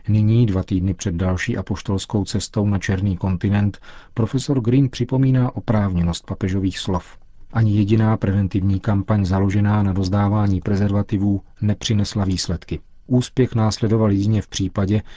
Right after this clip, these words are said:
kdy se zároveň propagovala věrnost jednomu partnerovi. V sedmi afrických zemích se tímto způsobem podařilo snížit počet nakažených, zdůrazňuje americký vědec, který už třicet let zkoumá epidemii aids.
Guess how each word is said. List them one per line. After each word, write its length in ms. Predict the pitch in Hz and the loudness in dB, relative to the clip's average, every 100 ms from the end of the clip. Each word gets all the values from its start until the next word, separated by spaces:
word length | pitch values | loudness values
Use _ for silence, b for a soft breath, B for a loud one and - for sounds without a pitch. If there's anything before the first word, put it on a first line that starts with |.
| B - | B -2
kdy 160 | 104 | 0
se 200 | 104 117 | 2 2
zároveň 560 | 98 107 107 113 123 123 | 2 2 2 2 2 2
propagovala 640 | - 113 113 110 110 113 | 0 -2 -2 0 0 0
věrnost 580 | 101 92 98 104 110 - | 2 0 0 0 -2 -4
jednomu 380 | 101 87 92 101 | -2 0 0 0
partnerovi. 600 | 92 98 - 107 85 82 - - - | -2 -2 -2 -2 -2 -4 -8 -20 -18
V 100 | - | -4
sedmi 320 | 120 120 151 | 0 2 2
afrických 520 | 127 147 143 - 135 | 2 0 0 2 4
zemích 320 | 127 107 92 | 4 2 0
se 120 | - | -2
tímto 320 | 95 107 98 101 | -2 0 0 -2
způsobem 560 | - 104 - 101 107 | -2 -2 0 0 0
podařilo 440 | 95 110 101 107 107 | 2 2 2 2 0
snížit 440 | - 113 110 117 | 0 0 0 -2
počet 300 | 110 - 110 | -2 -2 -2
nakažených, 640 | 110 110 92 90 87 85 B B B | -2 0 0 0 0 -4 B B B
zdůrazňuje 600 | 95 101 98 95 98 95 | -4 0 2 0 2 0
americký 500 | 104 98 95 - 107 | 0 0 -2 -2 -2
vědec, 400 | 92 95 101 - B B B | 0 0 0 -4 B B B
který 280 | - 113 135 | 0 0 2
už 160 | 123 | -2
třicet 420 | - - 131 139 | -2 -4 -2 -2
let 140 | 131 123 | 0 -2
zkoumá 520 | - 113 104 101 101 | -2 -2 0 0 0
epidemii 520 | 113 92 98 92 92 - | -4 -2 0 0 0 0
aids. 440 | 101 90 - - | -2 -2 -4 -12